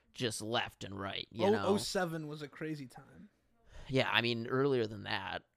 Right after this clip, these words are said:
Speaker 1: um, when my friends would just be s-, throwing around, and I'd be like, "Oh, okay.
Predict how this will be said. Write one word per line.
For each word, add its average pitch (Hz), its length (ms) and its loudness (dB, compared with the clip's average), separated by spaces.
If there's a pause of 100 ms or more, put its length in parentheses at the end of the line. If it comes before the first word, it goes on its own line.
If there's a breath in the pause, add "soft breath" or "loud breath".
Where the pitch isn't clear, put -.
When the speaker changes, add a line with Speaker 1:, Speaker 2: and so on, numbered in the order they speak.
Speaker 1:
um, 110 560 2 (760)
when 113 200 0
my 110 160 -2
friends 104 280 -4
would 107 100 -10
just 110 140 -10
be 110 80 -8
s-, - 220 -8 (220)
throwing 113 300 2
around, 110 380 2
and 98 100 -6
I'd 107 160 -4
be 110 120 -4
like, 98 220 -2
"Oh, 127 220 -2
okay. 101 400 -4